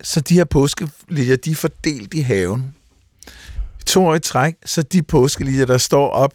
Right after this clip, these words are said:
af en hæk ind mod naboen, så netop som de er sprunget ud, så er der noget, der har spist hoderne.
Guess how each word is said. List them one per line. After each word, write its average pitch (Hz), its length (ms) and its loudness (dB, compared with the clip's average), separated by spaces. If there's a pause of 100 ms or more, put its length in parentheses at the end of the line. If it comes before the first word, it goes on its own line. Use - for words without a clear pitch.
(360)
af 123 260 4 (120)
en 98 220 2
hæk 147 400 0 (120)
ind 123 180 -4
mod 107 180 -2
naboen, 135 540 -2 (1000)
så 190 280 2 (140)
netop 196 440 2
som 180 180 0
de 175 120 -4
er 151 40 0
sprunget 127 360 2
ud, 170 200 4 (400)
så - 160 2
er 151 60 4
der 180 100 4
noget, 135 460 4
der 147 80 0
har 120 260 -4 (260)
spist - 580 -6
hoderne. 139 520 2